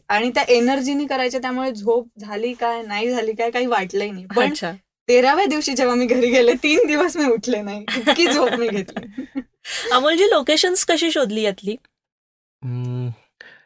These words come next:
Speaker 3: actually माझ्या मावशीचंच गाव, अ, तिथं जवळच आहे.
Speaker 2: हां.
Speaker 3: तर मावशीच्या गावाकडे मी सतत लहानपणी जायचो.
Speaker 2: हां.
Speaker 3: तर मला जाता येता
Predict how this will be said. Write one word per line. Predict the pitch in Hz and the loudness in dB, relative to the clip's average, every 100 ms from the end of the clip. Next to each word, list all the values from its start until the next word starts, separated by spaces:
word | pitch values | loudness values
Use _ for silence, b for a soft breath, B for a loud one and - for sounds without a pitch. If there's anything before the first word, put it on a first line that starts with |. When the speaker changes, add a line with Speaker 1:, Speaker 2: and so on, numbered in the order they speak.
| B - | B -16
Speaker 3:
actually | - 127 131 | -8 -4 -2
माझ्या | 123 131 | -2 -2
मावशीचंच | 117 117 131 127 | -2 -4 -4 -4
गाव, | 127 127 - | -2 -4 -4
अ, | 123 113 104 | -6 -8 -8
तिथं | 104 123 | -8 -6
जवळच | 120 123 123 120 | -2 -2 -2 -4
आहे. | 107 | -8
Speaker 2:
हां. | 160 220 196 185 131 | -8 -6 -4 -6 -8
Speaker 3:
तर | 120 | -8
मावशीच्या | 123 117 120 147 | -4 -4 -4 -4
गावाकडे | 139 131 131 135 | -2 -2 -2 -4
मी | 135 | -4
सतत | 131 135 | -6 -4
लहानपणी | 131 123 120 120 | -4 -2 -4 -4
जायचो. | 110 101 - | -4 -6 -10
Speaker 2:
हां. | 113 - 190 180 180 B B _ 123 | -16 -4 -2 -2 -6 B B _ -8
Speaker 3:
तर | 123 | -6
मला | 139 | -6
जाता | 143 131 | -4 -4
येता | 139 | -2